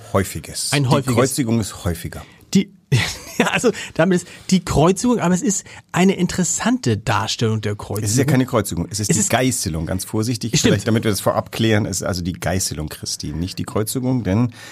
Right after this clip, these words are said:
Speaker 1: es mag natürlich die Säule irgendwie so ein bisschen wie ein Kreuz durchgehen, aber es ist eindeutig kein Kreuz, weil kein Querbalken.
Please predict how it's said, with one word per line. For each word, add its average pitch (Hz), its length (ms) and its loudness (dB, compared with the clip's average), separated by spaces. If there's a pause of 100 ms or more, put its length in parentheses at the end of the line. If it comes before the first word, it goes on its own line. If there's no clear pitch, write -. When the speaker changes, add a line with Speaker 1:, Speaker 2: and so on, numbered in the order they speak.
(220)
Speaker 1:
es 95 160 0
mag 117 340 4
natürlich 123 240 2
die 120 100 -2
Säule 107 380 4
irgendwie 110 300 2
so 107 80 2
ein 95 180 2
bisschen 110 240 0
wie 104 80 4
ein 101 100 2
Kreuz 101 320 0
durchgehen, 107 380 0
aber 82 140 -2
es - 80 -4
ist - 180 -6
eindeutig 98 460 0
kein 95 160 2
Kreuz, - 320 -4
weil 85 140 0
kein - 280 -2
Querbalken. 87 800 -2